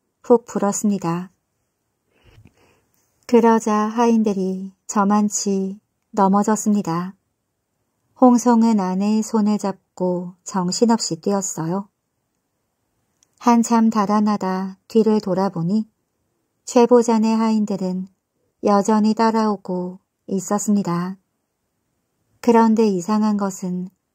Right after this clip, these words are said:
아무리 가도 달아나는 홍송과 따라오는 하인들의 거리가 좁혀지지 않는 거였어요. 최보자는 말을 타고 쫓아오는데도 두 사람을 따라잡지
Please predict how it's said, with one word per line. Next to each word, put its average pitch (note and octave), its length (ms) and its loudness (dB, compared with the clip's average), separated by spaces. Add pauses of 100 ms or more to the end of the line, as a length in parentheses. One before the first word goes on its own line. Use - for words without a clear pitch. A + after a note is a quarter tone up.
(260)
아무리 G#3+ 460 2
가도 F#3 560 -6 (520)
달아나는 G#3+ 680 2
홍송과 G3 800 -4 (440)
따라오는 A#3 640 4
하인들의 A3+ 500 0
거리가 F3+ 680 -6 (520)
좁혀지지 A#3 680 2
않는 F#3 320 -4
거였어요. G3+ 640 -4 (1200)
최보자는 A3+ 760 2
말을 F#3+ 320 -2
타고 F#3+ 680 -8
쫓아오는데도 G#3 1000 0 (800)
두 A3+ 180 6
사람을 A3+ 480 2
따라잡지 A3 1040 -4